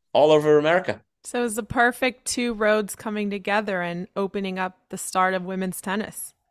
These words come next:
Speaker 1: The women's pro tennis as we know it. That's
Speaker 2: Yep.
Speaker 1: absolutely. And there's no,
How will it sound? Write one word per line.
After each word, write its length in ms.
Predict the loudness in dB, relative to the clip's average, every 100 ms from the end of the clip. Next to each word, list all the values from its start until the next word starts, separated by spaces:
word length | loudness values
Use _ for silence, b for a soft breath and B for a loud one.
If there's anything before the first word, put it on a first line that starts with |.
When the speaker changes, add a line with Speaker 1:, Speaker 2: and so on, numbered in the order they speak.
| _ 0
Speaker 1:
The 60 |
women's 260 | 2 2 0
pro 220 | 4 4
tennis 420 | 2 -2 -2 -6
as 120 | -10
we 140 | -8 -2
know 180 | 2 2
it. 100 | 0
That's 160 | -2
Speaker 2:
Yep. 100 | 0
Speaker 1:
absolutely. 460 | 0 0 -2 -4 -18 _ _ -2
And 140 | 2
there's 180 | 4 4
no, 420 | 6 8 8 4